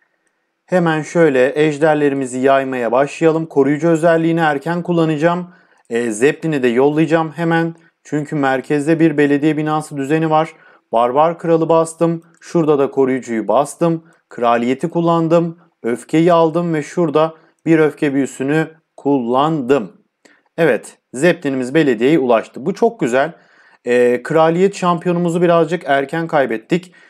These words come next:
Şu kartal topunun acilen inmesi lazım ve savaşa da yarasalarımı dahil ettim.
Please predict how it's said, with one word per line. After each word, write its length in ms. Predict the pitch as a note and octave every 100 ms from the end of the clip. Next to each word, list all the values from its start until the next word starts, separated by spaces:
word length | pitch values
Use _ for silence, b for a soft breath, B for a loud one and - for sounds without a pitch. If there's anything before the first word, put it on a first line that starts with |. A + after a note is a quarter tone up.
| b
Şu 400 | - - G3 G3+
kartal 500 | G3+ F3 D3+ - F#3
topunun 560 | F3+ F3+ D3+ D3+ E3 F3 -
acilen 600 | B2+ C#3 C3+ E3 E3 D#3+
inmesi 500 | - C#3 C#3+ D3 F#3
lazım 460 | E3 C3 B2 E3 F3 b b -
ve 80 | B2
savaşa 460 | - F3 E3+ -
da 80 | B2+
yarasalarımı 880 | A#2+ D3+ E3+ E3 C#3 B2 B2 E3 E3 b _ -
dahil 460 | C3+ C3 B2 D#3 C3+
ettim. 460 | B2+ B2 - G3+ -